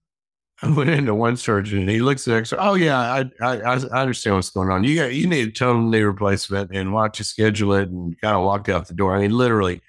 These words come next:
I stopped and I said, "Wait a minute. All you're gonna do is look at an X-ray and amputate my leg?" I mean, wait, <laughs> he, I didn't feel like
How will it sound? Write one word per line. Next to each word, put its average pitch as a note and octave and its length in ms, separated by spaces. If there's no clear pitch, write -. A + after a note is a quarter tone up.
I B2+ 100
stopped C#3+ 380
and B2 80
I A#2 60
said, D3+ 180
"Wait E3+ 140
a - 20
minute. F2 160
All C#3+ 120
you're D#4+ 240
gonna B2 140
do C3 180
is B2 120
look B2+ 180
at G2 80
an F2+ 80
X-ray D3 460
and G2+ 200
amputate C3 420
my G#2+ 120
leg?" B2 280
I A#2 40
mean, G#2+ 260
wait, B2+ 320
<laughs> - 320
he, E3 180
I B3 160
didn't C#4 200
feel G3 440
like E3 240